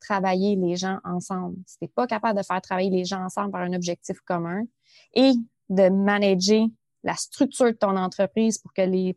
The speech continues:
les gens que tu vas mettre dedans soient capables de bien travailler et de, de, de mettre à profit, c'est peut-être pas le bon terme, là, mais bref, de mettre à profit leur expertise et de s'épanouir,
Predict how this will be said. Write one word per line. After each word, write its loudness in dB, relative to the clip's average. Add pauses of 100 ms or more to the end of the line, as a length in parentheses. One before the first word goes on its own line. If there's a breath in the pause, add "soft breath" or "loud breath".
(120)
les 2
gens -2
que 0
tu -8
vas 2
mettre 0
dedans 0
soient 2
capables 0
de 4
bien 2
travailler 0
et 0
de, 2 (1000 soft breath)
de, 8
de 4
mettre 4
à 2
profit, 4
c'est -10
peut-être -2
pas -2
le 0
bon -2
terme, 0
là, 2
mais -2
bref, 0
de 6
mettre 2
à 2
profit 2
leur 4
expertise 2
et 4
de -4
s'épanouir, 0